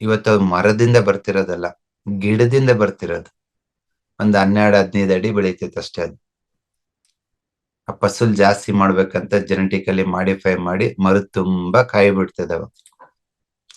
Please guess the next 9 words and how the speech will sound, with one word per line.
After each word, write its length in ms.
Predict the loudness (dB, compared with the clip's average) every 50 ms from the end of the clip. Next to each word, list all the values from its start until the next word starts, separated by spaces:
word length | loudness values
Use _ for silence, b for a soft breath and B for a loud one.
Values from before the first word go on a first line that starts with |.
| _ _
ಏನ್ 220 | 0 2 2 4 2
ಉಪಯೋಗ? 400 | 0 0 2 2 2 2 2 0 -4 -4 -8 _ _ _ _ _ _ _ _ _ _ _
ತಿಂದ್ರೆ 300 | -4 -2 0 0 0 0 -2
ಕಾಯಿಲೆ 320 | 0 0 0 0 0 -2 -2
ಬರ್ತಾ 340 | -4 -6 -8 -8 -12 -12
ಇದೆ. 180 | -10 -10 -12 -14 _ _ _ _ _ _ _ _ _ _ _ _ _ _ _ _ _ _ _ _ _ _ _ _ _ _ _ _ _ _ _ _ _ _ _ _ _ _ _ _ _ _ _ _ _ _
ಫುಲ್ 420 | -4 -2 -2 0 2 6 6 6
ಸ್ವೀಟ್ 320 | 4 2 2 0 2 2 4
ಅನ್ಸುತ್ತೆ, 480 | 2 2 2 0 -2 -4 -4 -6 -8